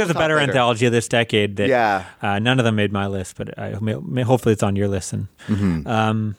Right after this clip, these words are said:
Speaker 1: cool. My number twenty-one, I fought whether this is a horror film, but in the end, I kinda looked at some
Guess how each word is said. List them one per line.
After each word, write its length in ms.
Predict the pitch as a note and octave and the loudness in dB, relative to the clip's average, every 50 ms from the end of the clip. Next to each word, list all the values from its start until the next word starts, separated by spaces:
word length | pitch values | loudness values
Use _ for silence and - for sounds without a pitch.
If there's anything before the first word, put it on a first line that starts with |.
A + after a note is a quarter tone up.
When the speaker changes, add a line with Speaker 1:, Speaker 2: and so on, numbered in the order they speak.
| _ - - - - _ - | _ -20 -20 -20 -20 _ -4
Speaker 1:
cool. 180 | - G#3 A3+ | 0 0 0
My 140 | D#3+ D#3 F3 | 2 2 2
number 220 | A3+ C#4 C#4+ C#4 | 2 2 2 0
twenty-one, 460 | - - A#3 A3 G3 F#3 F3+ F3 F3 E3+ | 0 2 2 4 4 4 4 4 4 4
I 80 | D#3 | 2
fought 360 | - - - D3+ D3+ D3+ - - _ _ _ | 0 2 2 2 2 2 0 -4 _ _ _
whether 280 | - C#3 C3+ C3+ C3+ C3 | 0 2 2 4 4 4
this 220 | B2+ C3 B2+ - | 2 2 0 0
is 100 | C#3 A#2+ | 0 0
a 60 | B2 A2 | 0 2
horror 240 | A#2+ C3 B2+ A#2+ | 2 2 2 2
film, 340 | G#2+ - B2+ A#2+ A#2+ A#2 A#2 | 0 0 0 2 2 2 2
but 100 | A#2+ A2+ | 2 2
in 120 | B2 B2 B2 | 2 2 2
the 100 | A#2+ A#2 | 4 2
end, 160 | A2+ A#2 A#2 | 2 4 2
I 60 | A2 | 0
kinda 220 | - - A#2+ A#2 | 0 0 -2 0
looked 200 | A2 A2+ A2 - | 0 -2 -2 -2
at 120 | B2 G#2+ - | -6 -6 -6
some 140 | - B2 G#2+ | -8 -10 -10